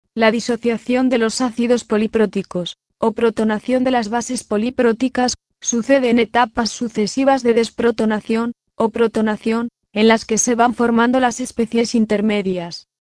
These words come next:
Vemos el ejemplo de las disociaciones del ácido carbónico. Primero, el ácido carbónico se disocia en agua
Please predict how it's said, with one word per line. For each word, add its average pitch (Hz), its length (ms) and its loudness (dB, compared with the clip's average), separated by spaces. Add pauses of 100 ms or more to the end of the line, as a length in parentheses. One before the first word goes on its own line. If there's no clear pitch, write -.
(480)
Vemos 247 420 2
el 240 100 2
ejemplo 247 460 -2
de 254 80 0
las 240 160 0
disociaciones 233 800 -2
del 247 140 0
ácido 226 380 -2
carbónico. 214 720 -2 (680)
Primero, 240 500 0 (100)
el 226 180 2
ácido 226 340 -2
carbónico 233 680 0 (100)
se 233 220 0
disocia 240 480 -2
en 247 100 0
agua 302 380 0